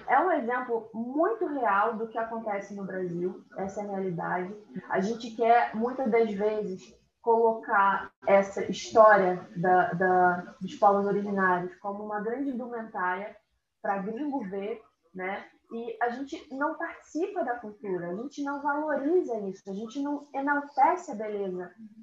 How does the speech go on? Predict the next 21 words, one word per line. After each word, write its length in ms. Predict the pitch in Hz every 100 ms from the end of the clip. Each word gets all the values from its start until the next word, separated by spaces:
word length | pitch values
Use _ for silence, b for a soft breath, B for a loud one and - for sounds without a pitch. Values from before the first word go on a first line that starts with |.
| -
né, 280 | 190 190 -
originária. 680 | 202 208 202 196 180 180 180 220 226 _ _ _ _ 247
Então, 240 | - 320
assim, 280 | 359 294 226
é, 200 | 262 247
é 60 | 294
uma 140 | 311
série 300 | 330 330 392
de 80 | 359
problemáticas, 920 | 349 330 320 349 233 - - - 180
mas 180 | 202 220
eu 100 | 247
tô 120 | 277
tentando 380 | 285 277 269 269
ilustrar 520 | 277 277 - 220 208
de 60 | -
forma 240 | 214 220
resumida 680 | 226 233 254 233 247 254 233
um 140 | 240 226
<laughs> 180 | - -
problemão 640 | 226 254 247 220 214 226